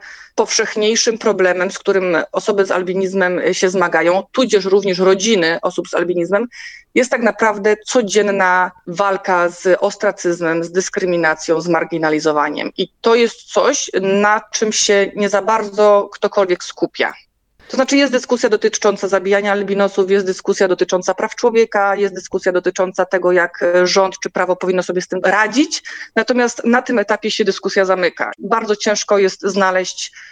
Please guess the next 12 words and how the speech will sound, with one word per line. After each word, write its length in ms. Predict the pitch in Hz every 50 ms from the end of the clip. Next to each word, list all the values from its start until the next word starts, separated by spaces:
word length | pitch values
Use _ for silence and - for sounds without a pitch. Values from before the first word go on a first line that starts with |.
| _ _ _ -
organizacje 920 | 208 208 202 220 208 202 202 190 190 202 214 240 233 - - 226 208 202 190
czy 560 | - - - - 190 185 180 180 180 170 - - _
podmioty, 520 | - - 202 190 196 208 214 214 214 226 202
które 260 | - - - 196 196
dyskutują 480 | 180 185 - - 190 - 196 190 185 180
o 60 | 185
tym, 220 | - - 190 190 -
jak 360 | 202 190 190 233 262 262 -
pomagać 600 | - - 220 208 208 202 202 202 196 196 - -
takim 300 | - 185 185 - - 196 -
osobom 580 | - 190 - - 196 185 170 185 190 196 190 185 - _ _ _ _ _
codziennie, 720 | - - 262 254 185 233 247 202 175 160 147 147 - 190